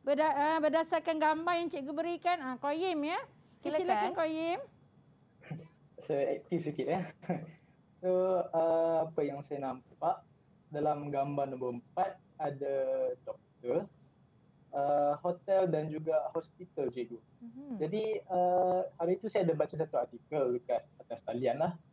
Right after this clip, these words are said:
Speaker 3: ah, bahawa dia menyatakan, ah, artikel tersebut menyatakan bahawa Malaysia merupakan salah satu destinasi pelancongan kesihatan, cikgu.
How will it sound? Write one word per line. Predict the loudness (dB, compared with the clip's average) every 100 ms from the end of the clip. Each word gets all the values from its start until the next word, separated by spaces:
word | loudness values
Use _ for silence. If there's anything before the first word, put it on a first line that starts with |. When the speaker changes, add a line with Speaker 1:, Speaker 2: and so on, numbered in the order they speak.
| _ _ _ _ -20 _ _ _ -20 -2
Speaker 3:
ah, | 2 4
bahawa | 4 4 4
dia | 4
menyatakan, | 2 2 0 0 0 0 -2
ah, | 0 2 0
artikel | -4 _ -20 -10 -4
tersebut | -2 0 0
menyatakan | -2 -4 -6 -4 -2 -2 -4
bahawa | -4 -2 -2
Malaysia | -4 -10 -6 -2
merupakan | -2 -2 -2
salah | -2
satu | -2 -4 -2 -2
destinasi | -2 -6 -14 -20 -20 -10 -6 -6
pelancongan | -4 -6 -6 -14 -16 -16
kesihatan, | _ -6 -6 -2 -4
cikgu. | -4 -8 -10